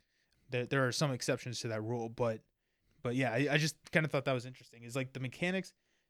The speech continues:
are lower on average than what a Euro game would be,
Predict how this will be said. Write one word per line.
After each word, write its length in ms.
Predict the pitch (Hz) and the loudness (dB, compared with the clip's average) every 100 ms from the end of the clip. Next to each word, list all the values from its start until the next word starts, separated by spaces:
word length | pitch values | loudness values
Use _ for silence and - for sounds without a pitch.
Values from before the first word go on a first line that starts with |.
| _ | _
are 300 | 135 143 117 117 _ _ _ _ _ | 0 0 0 -8 _ _ _ _ _
lower 540 | 120 135 156 156 143 120 | -2 6 8 8 6 2
on 180 | 120 120 | 0 0
average 480 | 123 127 123 113 | 2 2 0 -4
than 160 | 131 123 | -4 -2
what 180 | 123 123 | -2 -2
a 80 | 123 | -4
Euro 420 | 113 113 120 131 | -2 -2 0 0
game 220 | 147 143 147 | 0 0 0
would 160 | 147 | -2
be, 240 | 143 180 | 0 -2